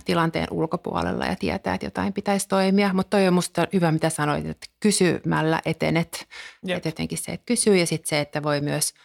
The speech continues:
Speaker 1: ottaa ehkä vähän sivuun tai käydä rauhassa kysymässä siltä, joka on ollut siinä ehkä jotenkin toiminnan kohteena, että onks
Speaker 2: Mm.
Speaker 1: kaikki ok ja,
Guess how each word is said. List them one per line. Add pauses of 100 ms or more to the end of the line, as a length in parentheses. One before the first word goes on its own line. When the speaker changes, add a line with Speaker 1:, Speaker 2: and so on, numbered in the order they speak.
(360)
Speaker 1:
ottaa
ehkä
vähän
sivuun
tai
käydä
rauhassa
kysymässä
siltä,
joka
on
ollut
siinä
ehkä
jotenkin
toiminnan
kohteena,
että (200)
onks
Speaker 2:
Mm.
Speaker 1:
kaikki
ok (240)
ja,